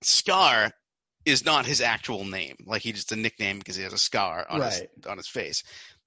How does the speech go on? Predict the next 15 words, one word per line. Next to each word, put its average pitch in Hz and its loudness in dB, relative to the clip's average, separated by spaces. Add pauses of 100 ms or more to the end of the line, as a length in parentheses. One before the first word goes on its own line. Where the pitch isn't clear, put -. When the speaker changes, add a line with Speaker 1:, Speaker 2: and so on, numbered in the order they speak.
(140)
Speaker 1:
His 135 -2
real 175 2
name 165 2
is 110 0
Taka, - -4 (480)
and 117 2 (520)
Taka 165 4
is, 123 0 (160)
so 143 2
all 190 6
the 180 2
names 151 0 (640)
are, 107 4
uh, 95 2
are 104 -4